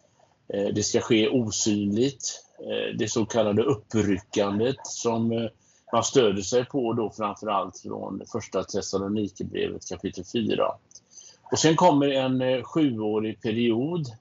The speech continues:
den sjuåriga vedermödan, då Gud, eh, återigen tar sig an Israel. Eh, men då ska samtidigt också antikrist, alltså, eh,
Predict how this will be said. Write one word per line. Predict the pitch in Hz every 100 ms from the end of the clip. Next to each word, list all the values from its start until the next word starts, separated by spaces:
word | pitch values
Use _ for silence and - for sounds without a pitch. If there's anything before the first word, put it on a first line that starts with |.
| _
den | - 117 113 104
sjuåriga | - 135 113 107 104 107
vedermödan, | 120 127 104 104 104 98 98 117 160 147 _ _ _ _ _ _ _
då | - 131
Gud, | 135 131 113 107 -
eh, | - 123 113 -
återigen | - 127 117 113 123 113 104
tar | - 107
sig | 120
an | 113 104 104
Israel. | 127 123 - 101 104 143 156 - _ _ _ _ _ _ _ _ _ -
Eh, | 113 113 113 113
men | 123
då | 131 120
ska | -
samtidigt | 117 160 131 110 117 123
också | 131 117 - 113 110 113 -
antikrist, | 131 110 98 92 131 - 131 90 - - - - _ -
alltså, | 110 - 110 107 - _ _ _ _ -
eh, | - - 53